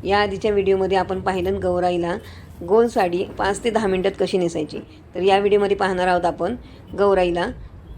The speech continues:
ब्राह्मणी पद्धतीची साडी कशी नेसवायची.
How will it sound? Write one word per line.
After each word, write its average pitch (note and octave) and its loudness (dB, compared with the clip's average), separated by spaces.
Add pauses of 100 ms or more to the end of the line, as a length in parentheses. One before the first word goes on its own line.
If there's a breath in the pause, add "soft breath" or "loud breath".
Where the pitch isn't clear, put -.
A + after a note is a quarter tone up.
(720)
ब्राह्मणी G#3+ 2
पद्धतीची G3+ -4
साडी F3+ 0
कशी G#3+ -2
नेसवायची. D#3+ -4